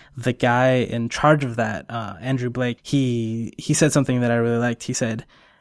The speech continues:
uh, "Harry would fight in our world like he did in his own."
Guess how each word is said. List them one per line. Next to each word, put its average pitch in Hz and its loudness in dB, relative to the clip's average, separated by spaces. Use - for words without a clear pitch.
uh, - -12
"Harry 190 4
would 143 0
fight 135 4
in 127 0
our 120 4
world 113 -4
like 120 -6
he 147 -2
did 120 -2
in 120 -4
his 120 -4
own." 101 -8